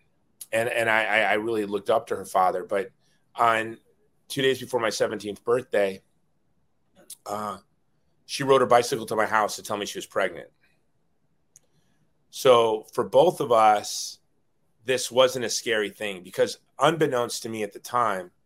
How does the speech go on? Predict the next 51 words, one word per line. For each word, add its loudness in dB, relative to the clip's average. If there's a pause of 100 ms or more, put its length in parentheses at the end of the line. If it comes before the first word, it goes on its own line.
(400)
I 2
didn't 0
realize 2
she -8
was -4
going -4
through -6
every -2
type -4
of -12
abuse. -14 (1080)
Um, -4
now 4
as -4
an -8
adult, -2
I 0
could -12
look -8
back -2
at -6
her -6
behavior -6
that -16
she -12
would -8
even -10
be -8
attracted -6
to -20
kind -8
of -10
a -10
Yahoo -4
like -8
me -10
coming -12
from -20
where -14
she -16
came -8
from -8 (600)
would -2
have -4
been -2
a, -4 (160)
should 0
have, -2
you -6
know, -2
would, -10